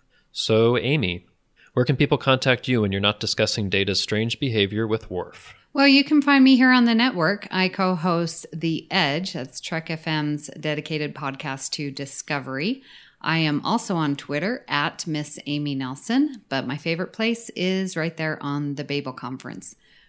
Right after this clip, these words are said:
Speaker 2: Richard, where can people contact you when you're not destroying strange alien objects?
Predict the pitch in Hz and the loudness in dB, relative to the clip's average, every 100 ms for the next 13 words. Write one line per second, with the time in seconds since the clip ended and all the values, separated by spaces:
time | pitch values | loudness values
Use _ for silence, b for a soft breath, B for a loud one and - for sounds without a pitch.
0 | - 185 180 214 277 262 175 165 170 170 | -4 -2 0 0 0 2 4 4 4 0
1 | 180 180 190 190 185 196 196 202 202 220 | -2 0 -2 -2 -2 0 0 -2 0 0
2 | 226 202 170 160 156 160 160 170 - 165 | 2 2 2 2 2 0 -2 -6 -4 -2
3 | 160 160 160 - 156 160 165 - 160 165 | -2 -2 -4 -4 -2 -2 -2 -4 -4 -2
4 | 170 175 - 202 180 127 - - | 0 0 0 0 0 -2 -4 -12